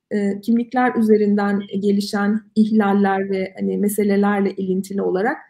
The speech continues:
e, bir yüzleşme gerçekleşmesi gerektiğini düşünüyorlar. Yani bir geçmişle yüzleşme pratiği olacaksa Kürtleri, Alevileri,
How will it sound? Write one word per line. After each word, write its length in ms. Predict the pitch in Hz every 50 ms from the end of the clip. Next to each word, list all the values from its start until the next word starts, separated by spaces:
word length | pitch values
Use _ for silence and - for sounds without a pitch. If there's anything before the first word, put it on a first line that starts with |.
| _ _ _ - _ _ -
e, 120 | 214 208
bir 240 | 240 262 240 240 247
yüzleşme 420 | 247 226 226 254 254 - - 247
gerçekleşmesi 840 | 247 233 220 220 214 - 214 214 220 214 214 - 214 214 214 - 214
gerektiğini 540 | 208 190 185 170 - - 180 180 170 170
düşünüyorlar. 580 | 175 - - - 180 175 170 165 165 160 160 165
Yani 300 | 208 214 202 202 208 208
bir 100 | 220 226
geçmişle 460 | 214 233 233 226 - 240 - - 240 233
yüzleşme 500 | 233 226 220 233 240 240 - 240 233 226
pratiği 420 | - 226 226 220 220 - 208 -
olacaksa 800 | - 254 254 254 220 226 226 214 214 - - - 214 247 277 - - _ _ _ _ _
Kürtleri, 560 | - - 277 - - - - 226 214 214 220 214 -
Alevileri, 680 | 226 226 233 226 226 226 220 208 202 196 190 196 196